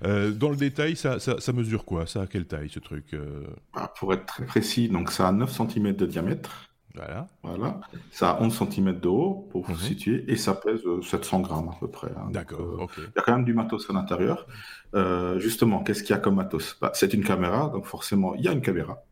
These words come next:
Speaker 2: <laughs> Il y a un capteur, là,
Speaker 1: Petit
Speaker 2: sur
Speaker 1: objectif,
Speaker 2: l'avant.
Speaker 1: ouais, ouais.
Speaker 2: Un petit objectif,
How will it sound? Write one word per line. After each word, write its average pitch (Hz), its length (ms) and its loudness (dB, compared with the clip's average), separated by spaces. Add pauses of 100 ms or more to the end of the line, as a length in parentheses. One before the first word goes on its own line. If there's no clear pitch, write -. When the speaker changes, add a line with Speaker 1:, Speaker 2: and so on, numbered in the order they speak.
(100)
Speaker 2:
<laughs> - 200 -8 (160)
Il 123 40 6
y - 0 -
a 117 60 4
un - 20 0
capteur, 104 480 0
là, 123 180 0 (140)
Speaker 1:
Petit 98 40 -4 (220)
Speaker 2:
sur 95 140 2
Speaker 1:
objectif, - 20 4
Speaker 2:
l'avant. 101 340 0
Speaker 1:
ouais, 113 160 -8 (160)
ouais. 104 80 -8 (160)
Speaker 2:
Un 92 120 4
petit 95 240 -6
objectif, 95 600 0